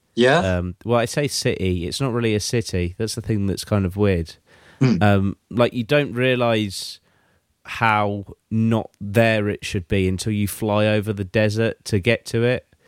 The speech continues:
Speaker 2: Um, and, yeah, it's just, it's there literally, like, like, th-,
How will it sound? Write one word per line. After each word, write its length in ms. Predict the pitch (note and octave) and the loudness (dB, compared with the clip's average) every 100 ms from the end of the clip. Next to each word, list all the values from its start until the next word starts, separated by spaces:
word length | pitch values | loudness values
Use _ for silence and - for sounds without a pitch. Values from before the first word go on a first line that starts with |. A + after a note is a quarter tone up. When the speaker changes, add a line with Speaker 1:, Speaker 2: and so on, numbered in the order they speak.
| _ _ _ _ G2+ | _ _ _ _ 2
Speaker 2:
Um, 580 | G2+ F#2 F2+ F#2 F2+ - _ _ - | 4 4 2 0 -4 -6 _ _ -2
and, 500 | G2 F#2+ F#2 F#2 - - | 0 0 0 -2 -6 -2
yeah, 300 | G#2 F2 F2 - | 0 0 -2 -2
it's 200 | G#2+ - | -4 0
just, 400 | A#2+ G2+ - - | 2 0 -2 -8
it's 200 | - A2 G#2+ | -4 -4 0
there 340 | A#2 A2+ G2+ A#2 | 2 2 0 0
literally, 640 | A#2+ - - A#2 G#2+ G2+ - | 0 0 -2 0 0 -2 -2
like, 160 | G#2+ - - _ - | -4 -4 -14 _ -2
like, 260 | A2 - - | -2 -2 -8
th-, 220 | - | -20